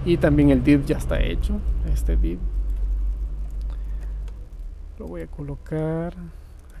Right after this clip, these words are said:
acá. Perfecto.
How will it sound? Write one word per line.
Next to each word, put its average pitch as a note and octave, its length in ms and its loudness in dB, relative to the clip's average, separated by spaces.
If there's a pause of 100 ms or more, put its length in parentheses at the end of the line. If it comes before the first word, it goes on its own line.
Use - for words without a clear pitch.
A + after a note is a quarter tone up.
(120)
acá. C#3 220 -10 (1600)
Perfecto. - 500 -4